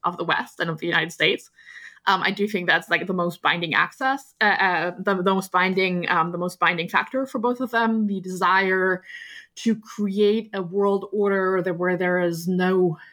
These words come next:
no accountability for autocrats, basically, where, you know, you have big powers that have their sphere of influence, sphere, sphere of influence, um, and in that sphere of influence, they can do whatever the heck they want, which is, I think, also why,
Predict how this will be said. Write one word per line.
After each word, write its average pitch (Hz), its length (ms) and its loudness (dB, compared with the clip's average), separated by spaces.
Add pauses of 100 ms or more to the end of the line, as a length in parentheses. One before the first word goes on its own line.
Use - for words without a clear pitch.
(240)
no 196 220 2
accountability 180 720 0
for - 200 -4
autocrats, - 540 -2
basically, - 540 -6
where, 165 260 2
you 170 100 -8
know, - 240 -8
you 185 100 -4
have 165 360 0 (580)
big 180 160 -2
powers 214 580 2
that 180 120 0
have 185 180 0
their 175 120 -4
sphere 170 240 -4
of 190 60 -4
influence, 208 520 -2
sphere, 175 380 -2
sphere 196 260 2
of 175 60 -2
influence, 202 580 -2 (120)
um, 170 520 0
and 175 120 0
in 175 80 -6
that 180 220 -6
sphere 175 260 0
of 170 80 2
influence, 170 400 -4
they 156 140 2
can 170 180 -4
do 160 420 2 (840)
whatever 175 340 2
the 160 60 -8
heck 156 240 -4
they 165 120 2
want, - 460 0
which 175 180 0
is, 170 200 -4
I 175 60 -2
think, - 220 -4
also 175 380 -2
why, 165 460 2